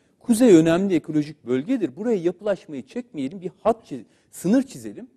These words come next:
Ve İstanbul genişleyecekse doğu batı ekseninde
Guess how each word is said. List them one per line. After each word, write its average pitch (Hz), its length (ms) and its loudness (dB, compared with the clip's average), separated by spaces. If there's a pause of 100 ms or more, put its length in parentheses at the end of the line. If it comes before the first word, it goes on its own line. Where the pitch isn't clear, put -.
(420)
Ve 165 60 -14
İstanbul 196 500 -10
genişleyecekse 208 960 -10
doğu 190 240 0
batı 202 220 -4
ekseninde 165 640 -14